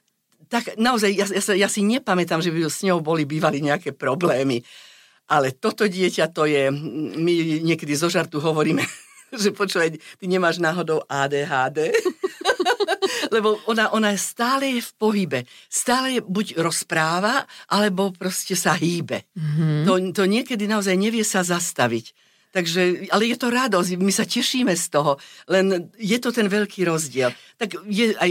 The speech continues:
Speaker 1: iné možnosti sú teraz, to zase treba povedať, že moja dcéra ž-, sa narodila v sedemdesiatom deviatom roku, takže to, to boli iné možnosti. Tieto deti už majú zase iné možnosti, takže treba sa na to pozerať aj takto.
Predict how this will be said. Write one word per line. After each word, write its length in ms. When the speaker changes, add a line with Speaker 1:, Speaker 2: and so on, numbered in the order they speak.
Speaker 1:
iné 240
možnosti 640
sú 160
teraz, 400
to 160
zase 240
treba 320
povedať, 480
že 320
moja 240
dcéra 560
ž-, 160
sa 240
narodila 400
v 80
sedemdesiatom 720
deviatom 480
roku, 320
takže 320
to, 400
to 160
boli 240
iné 240
možnosti. 640
Tieto 240
deti 400
už 160
majú 160
zase 400
iné 160
možnosti, 480
takže 320
treba 240
sa 160
na 80
to 80
pozerať 480
aj 80
takto. 320